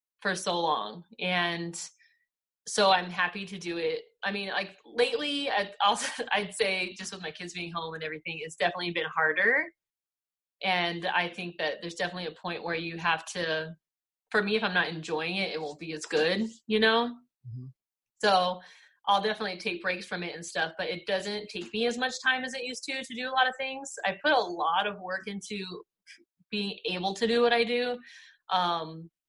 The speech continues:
Speaker 1: in a s-, in a shorter amount of time, but, like, a year ago, probably almost every single day, you know, I would practice and, and color hair and, like, do all of that every day, every day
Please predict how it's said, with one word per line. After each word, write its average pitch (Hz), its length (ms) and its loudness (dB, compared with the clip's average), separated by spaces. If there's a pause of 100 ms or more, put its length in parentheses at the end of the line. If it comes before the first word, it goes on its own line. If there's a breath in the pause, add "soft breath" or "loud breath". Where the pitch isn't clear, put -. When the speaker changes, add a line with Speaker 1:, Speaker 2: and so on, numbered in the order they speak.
(140)
Speaker 1:
in 175 160 -6
a 196 80 -2
s-, - 280 -6
in 202 120 -2
a 202 40 0
shorter 226 380 4
amount 240 220 4
of 233 40 -6
time, 247 300 -2
but, 190 140 -2
like, 170 340 -6 (800)
a 175 40 -6
year 196 340 4
ago, 180 600 0 (440 soft breath)
probably 269 260 4
almost 220 360 -6
every 196 200 -8
single 202 340 -10
day, 190 300 -4
you 175 260 -6
know, 170 140 -6
I 170 220 2
would 185 180 -6
practice 175 680 -2
and, 170 220 -12 (380)
and 180 180 -4
color 196 280 2
hair 185 460 2
and, 165 120 -12
like, 165 200 -8 (520 soft breath)
do 202 180 2
all 196 180 6
of 165 80 -4
that 156 320 0 (100)
every 196 380 -6
day, 180 480 -4
every 220 240 0
day 190 360 -2